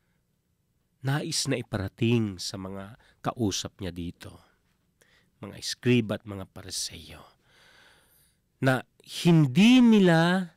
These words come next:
alintana at hindi nila kinikilala si Jesus bilang tagapagligtas, kaya hindi nila maranasan yung kagalakan.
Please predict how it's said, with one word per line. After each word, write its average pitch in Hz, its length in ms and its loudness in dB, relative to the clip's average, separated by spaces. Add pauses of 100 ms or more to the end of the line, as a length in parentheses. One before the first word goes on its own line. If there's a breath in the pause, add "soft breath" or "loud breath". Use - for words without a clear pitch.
(260)
alintana 156 880 4
at 147 240 -6 (320)
hindi 135 320 4
nila 135 320 2
kinikilala 110 800 -2
si 98 240 -8
Jesus - 720 -10 (720 soft breath)
bilang 107 880 -4 (1400)
tagapagligtas, 101 1120 -6
kaya 90 460 -10 (680)
hindi 110 320 -4
nila 104 240 -2
maranasan 90 800 -10
yung 87 160 -10
kagalakan. 95 960 -18